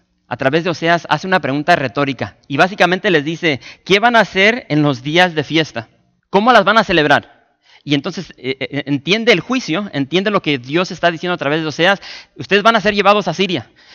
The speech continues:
Y entonces, algo que ya hemos visto a través de los años es de que los judíos celebraban fiestas, o sea, cada año, tenían sus fiestas anuales.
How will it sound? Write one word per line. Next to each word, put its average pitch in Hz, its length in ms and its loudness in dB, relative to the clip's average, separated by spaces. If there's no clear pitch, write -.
Y 151 80 -2
entonces, 165 360 -4
algo 214 280 4
que 175 100 -12
ya 180 120 2
hemos 202 160 -2
visto 190 160 -4
a 190 40 -2
través 156 200 0
de 180 60 0
los 170 120 -2
años 165 300 0
es 151 120 -6
de 170 80 -6
que 165 100 -4
los 143 120 -4
judíos 143 360 -4
celebraban 143 680 0
fiestas, 151 760 -4
o - 140 -18
sea, 117 460 -4
cada 151 280 2
año, 135 340 -6
tenían 135 240 -2
sus - 180 -10
fiestas 165 300 -4
anuales. 131 500 0